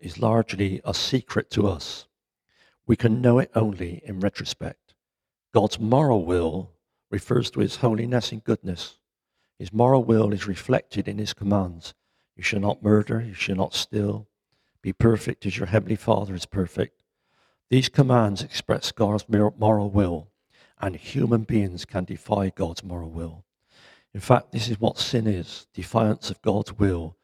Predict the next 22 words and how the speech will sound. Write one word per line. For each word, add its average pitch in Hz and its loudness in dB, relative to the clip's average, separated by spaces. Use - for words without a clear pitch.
as 92 -10
revealed 95 -4
in 95 -8
Scripture. - -10
When 107 0
Paul 139 8
says 117 4
in 107 -2
one 110 4
Thessalonians 104 -2
four 98 -2
three, 98 -2
"This 139 4
is 107 2
the 120 8
will 110 8
of - -2
God, 92 2
your 98 0
sanctification, 117 -2
your 110 -6
sanctification," - -6